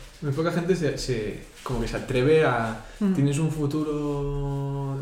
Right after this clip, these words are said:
Speaker 2: Mm.
Speaker 1: claro?". "No, me, me arriesgo y voy por ahí otra vez".
Speaker 2: Era un tipo súper valiente, ¿eh?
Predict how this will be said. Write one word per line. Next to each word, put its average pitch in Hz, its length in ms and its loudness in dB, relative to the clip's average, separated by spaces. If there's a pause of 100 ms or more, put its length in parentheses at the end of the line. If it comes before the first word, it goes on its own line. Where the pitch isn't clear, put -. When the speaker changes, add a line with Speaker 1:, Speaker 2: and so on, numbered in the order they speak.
(160)
Speaker 2:
Mm. 190 260 -2
Speaker 1:
claro?". 160 460 -4 (100)
"No, - 200 -6 (100)
me, - 60 -8 (200)
me 123 80 -8
arriesgo 127 460 -4
y 120 40 -2
voy 120 180 -6
por 113 140 -10
ahí 110 80 -8
otra 110 120 -10
vez". 120 100 -6
Speaker 2:
Era 202 120 8
un 196 60 4
tipo 233 320 0 (100)
súper 170 300 -2
valiente, 165 440 -2
¿eh? 208 200 -6